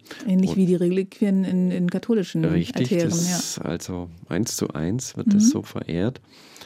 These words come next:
Speaker 2: Und ja, es mutet sehr westlich an, wenn man dorthin kommt.
Speaker 1: Mhm.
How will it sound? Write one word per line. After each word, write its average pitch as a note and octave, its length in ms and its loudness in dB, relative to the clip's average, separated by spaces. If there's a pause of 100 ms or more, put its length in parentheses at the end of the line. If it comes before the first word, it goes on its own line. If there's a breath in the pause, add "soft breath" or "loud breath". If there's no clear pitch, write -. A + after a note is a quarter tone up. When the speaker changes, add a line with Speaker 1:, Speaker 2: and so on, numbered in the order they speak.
(720 loud breath)
Speaker 2:
Und A#2 720 4 (220)
ja, G#2+ 240 2
es C3+ 160 0
mutet C#3 400 4
sehr A2+ 380 0
westlich G#2 560 -2
an, D#2+ 160 -2
wenn D#2+ 140 -4
man E2+ 120 -4
dorthin G#2 480 -6
kommt. C3+ 420 -4
Speaker 1:
Mhm. G#3+ 280 -2